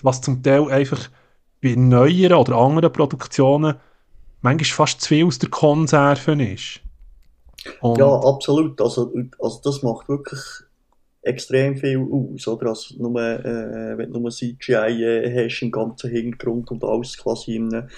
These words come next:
Speaker 2: Studio innen drehst, wo du ja dann den anderen Film eben zum Teil ja ansiehst, oder? Und, ähm, das, äh, das spricht sicher hier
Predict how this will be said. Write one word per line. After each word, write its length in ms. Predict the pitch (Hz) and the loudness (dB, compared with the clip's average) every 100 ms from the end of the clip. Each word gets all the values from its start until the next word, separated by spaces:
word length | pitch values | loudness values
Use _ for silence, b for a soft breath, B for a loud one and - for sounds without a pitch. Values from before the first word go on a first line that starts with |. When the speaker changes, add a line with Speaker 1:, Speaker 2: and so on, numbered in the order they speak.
| B B | B B
Speaker 2:
Studio 580 | - 131 127 120 113 120 | -10 -8 -4 -2 -2 -2
innen 400 | 120 117 117 117 | -4 -4 -4 -4
drehst, 520 | - 123 - - - | 0 0 -2 -12 -14
wo 60 | 127 | -18
du 40 | - | -8
ja 180 | 107 104 | -4 -4
dann 340 | 110 110 - - - - - | -4 -8 -10 -18 -20 -20 -10
den 100 | 113 | -8
anderen 340 | 107 113 113 107 | -6 -6 -6 -6
Film 320 | 113 113 113 | -6 -6 -6
eben 260 | 107 117 | -8 -10
zum 200 | 131 - - | -12 -14 -6
Teil 240 | 110 110 | -6 -4
ja 80 | 104 | -6
ansiehst, 800 | - 107 117 - - - - - | -4 -4 -4 -4 -4 -4 -8 -14
oder? 220 | - - - B B B B B - | -12 -12 -12 B B B B B -6
Und, 400 | 113 107 107 104 | -2 0 -2 -4
ähm, 500 | 104 104 135 - 131 131 - _ | -2 -2 -6 -12 -14 -20 -20 _
das, 340 | 107 107 - - | -4 -4 -6 -6
äh, 460 | 107 104 104 104 104 - - - | -4 -2 -2 -4 -8 -16 -20 -12
das 260 | 101 104 | -10 -10
spricht 480 | - - - 120 - | -12 -12 -8 -8 -6
sicher 380 | - 117 - 131 131 b b b b | -8 -8 -8 -10 -10 b b b b
hier 560 | _ 120 117 117 113 - | _ -6 0 0 -2 -6